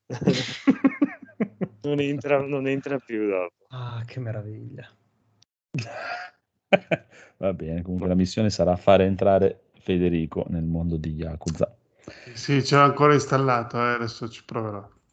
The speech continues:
Speaker 1: Devi fare i
Speaker 3: Ah,
Speaker 1: primi
Speaker 3: ok.
Speaker 1: due capitoli e dopo parte, credimi, dello zero. Fai i primi due capitoli e dopo sei, sei intrippato.
Speaker 2: Ma anche solo dalla sigla iniziale dovrebbe essere intrippato.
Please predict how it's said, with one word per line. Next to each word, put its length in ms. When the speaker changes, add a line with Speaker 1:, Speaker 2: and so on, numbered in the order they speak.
Speaker 1:
Devi 240
fare 260
i 20
Speaker 3:
Ah, 20
Speaker 1:
primi 160
Speaker 3:
ok. 120
Speaker 1:
due 140
capitoli 680
e 60
dopo 280
parte, 560
credimi, 600
dello 260
zero. 380
Fai 180
i 40
primi 220
due 140
capitoli 720
e 120
dopo 320
sei, 600
sei 200
intrippato. 680
Speaker 2:
Ma 80
anche 200
solo 180
dalla 200
sigla 280
iniziale 340
dovrebbe 280
essere 260
intrippato. 640